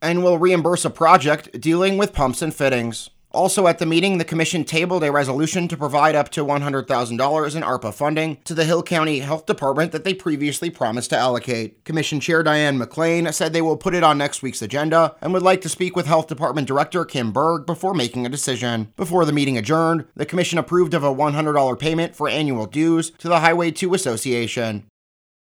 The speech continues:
A Havre woman was sentenced Monday to three years in the Department of Corrections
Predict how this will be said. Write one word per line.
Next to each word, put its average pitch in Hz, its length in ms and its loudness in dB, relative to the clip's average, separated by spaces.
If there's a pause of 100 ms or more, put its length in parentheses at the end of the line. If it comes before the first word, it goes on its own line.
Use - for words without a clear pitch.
(500)
A 135 120 0
Havre 160 300 4
woman 175 280 2
was 160 160 2
sentenced 139 460 -2
Monday 160 380 2
to 156 220 -2
three 143 260 -2
years 143 280 0
in 131 120 -2
the 117 100 -2
Department 131 340 -2
of 113 80 -6
Corrections 151 580 -2